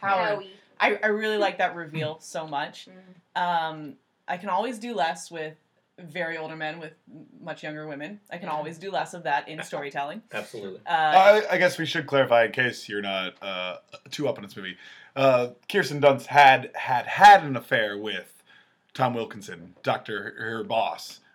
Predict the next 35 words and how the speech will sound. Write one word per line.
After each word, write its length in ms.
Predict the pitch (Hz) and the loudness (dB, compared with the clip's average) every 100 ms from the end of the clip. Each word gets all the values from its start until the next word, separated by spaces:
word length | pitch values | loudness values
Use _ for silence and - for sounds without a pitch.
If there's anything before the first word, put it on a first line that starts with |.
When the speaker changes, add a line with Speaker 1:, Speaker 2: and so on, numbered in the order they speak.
| - | -12
Speaker 4:
and 80 | 127 | -6
then 100 | 110 | -4
Speaker 1:
Yeah. 40 | 107 | -6
Speaker 4:
it's 120 | - | -6
erased. 400 | 107 131 98 240 | 2 2 2 -2
Speaker 1:
They 60 | |
must 120 | 269 247 | -2 -4
be 220 | 208 - _ _ | -10 -14 _ _
thirty 220 | 208 175 175 | -10 -8 -10
years 440 | 180 208 247 254 | -16 -18 -18 -18
different, 400 | 294 277 294 294 | -18 -14 -12 -4
Speaker 4:
Yeah, 280 | 139 123 98 | 2 2 2
Speaker 1:
maybe? 100 | 240 | 0
Speaker 4:
and 80 | 151 | 4
then, 200 | 180 156 | 4 4
but 120 | 175 170 | 0 0
the, 60 | |
either 240 | 202 202 175 | 0 2 6
way, 200 | 160 156 | 6 8
then 200 | 175 160 | 6 6
it's 140 | 156 | 4
Speaker 1:
More, 120 | 147 | 4
Speaker 4:
erased, 240 | 147 143 151 | 6 4 2
and 100 | 139 | 0
then 140 | 131 | 0
Speaker 1:
at 40 | 127 | -2
least. 320 | 269 - - - | -10 -16 -20 -16
Speaker 3:
Twenty, 220 | - 110 131 | -10 -8 -4
Speaker 4:
his 200 | 135 123 | -4 2
wife 260 | 131 120 | 2 2
sees 260 | 131 135 120 | -4 -4 -4
Speaker 3:
twenty-five, 300 | 117 120 113 | -2 -2 -2
Speaker 4:
him 80 | |
Speaker 3:
or 40 | |
Speaker 1:
Right, 60 | 127 | -4